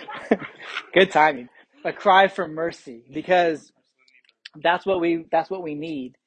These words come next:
in that act. And it's a serious issue,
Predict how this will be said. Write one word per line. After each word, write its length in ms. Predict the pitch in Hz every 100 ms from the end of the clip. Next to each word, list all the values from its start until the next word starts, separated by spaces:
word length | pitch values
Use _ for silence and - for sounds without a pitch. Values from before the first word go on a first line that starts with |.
| _ _ _
in 180 | 151 143
that 180 | 123 113
act. 460 | 107 _ _ _ _ _ - _
And 100 | -
it's 100 | 170
a 60 | 190
serious 500 | - 202 226 220 -
issue, 380 | 175 - 139